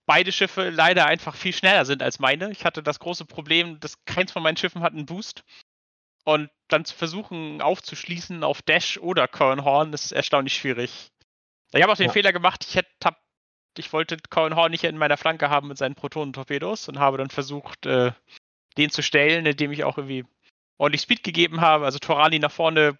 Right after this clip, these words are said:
Speaker 1: getraktort mit Suvio und, aber es hat leider alles nichts geholfen, er war trotzdem leider einfach zu schnell.
Speaker 2: Mhm.
Speaker 1: Da hab ich noch zwei versucht, zwei versucht, ihn zu blocken, das ist jedes Mal ganz knapp gescheitert.
Speaker 2: Ja.
Speaker 1: Äh, und dann, äh,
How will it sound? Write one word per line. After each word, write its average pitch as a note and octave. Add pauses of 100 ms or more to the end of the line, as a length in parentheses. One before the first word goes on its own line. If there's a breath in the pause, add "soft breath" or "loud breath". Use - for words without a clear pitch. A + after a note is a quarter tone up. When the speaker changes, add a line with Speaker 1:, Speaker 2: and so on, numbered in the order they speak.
Speaker 1:
getraktort D#3+
mit C#3+
Suvio D#3
und, D3 (760)
aber C3
es -
hat D#3
leider C#3+
alles C#3+
nichts -
geholfen, C#3+
er B2+
war C#3
trotzdem -
leider C3
einfach B2+
zu -
schnell. D#3+ (460 loud breath)
Speaker 2:
Mhm. B2+ (520)
Speaker 1:
Da -
hab C3
ich D3+ (240)
noch D3
zwei D#3
versucht, E3 (160)
zwei D#3+
versucht, D#3+
ihn E3+
zu D3+
blocken, E3
das D3+
ist D3
jedes D#3+
Mal D3
ganz C#3+
knapp -
gescheitert. D3 (200 loud breath)
Speaker 2:
Ja. A#2+ (280)
Speaker 1:
Äh, B2+
und C3
dann, C3
äh, B2